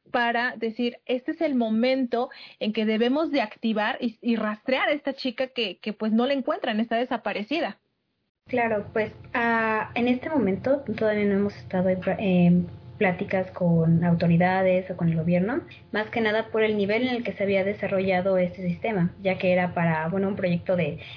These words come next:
Speaker 2: de nuestra escuela para nuestra titulación. Sin embargo, estamos conscientes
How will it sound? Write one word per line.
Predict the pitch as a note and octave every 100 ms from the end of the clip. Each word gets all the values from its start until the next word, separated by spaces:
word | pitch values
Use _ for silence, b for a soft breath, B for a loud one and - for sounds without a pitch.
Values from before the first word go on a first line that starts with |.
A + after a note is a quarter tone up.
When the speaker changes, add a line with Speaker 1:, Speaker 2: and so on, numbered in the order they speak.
| B
Speaker 2:
de | G3+ F#3 F3
nuestra | F3+ F3 F#3
escuela | - F#3 F3 F3+
para | E3
nuestra | C#3+ E3+ F3
titulación. | E3+ - E3+ E3+ G3+ F3+ B B B -
Sin | A3+
embargo, | A3+ A#3 A3
estamos | B3 B3 A#3+ C4
conscientes | B3+ G#3 G3 G3+ G3+ A3 C#4